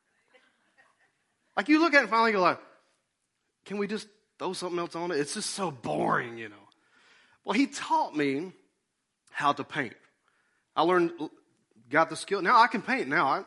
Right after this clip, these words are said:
I can paint. I can throw it. I'm not a professional by any means, and, but I know how to paint now. But as I was going on, what happened was I came, I got into this job, and the, the time it was taking,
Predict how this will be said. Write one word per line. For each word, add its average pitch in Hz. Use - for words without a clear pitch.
I 175
can 214
paint. 185
I 160
can 180
throw 165
it. 151
I'm 160
not 190
a 135
professional 143
by 123
any 120
means, 139
and, 113
but -
I 254
know 208
how 190
to 156
paint 185
now. 110
But 220
as 226
I 214
was 196
going 220
on, 269
what 185
happened 175
was 120
I 165
came, 220
I 170
got 208
into 190
this 135
job, 117
and 170
the, 151
the 160
time 247
it 156
was 156
taking, 127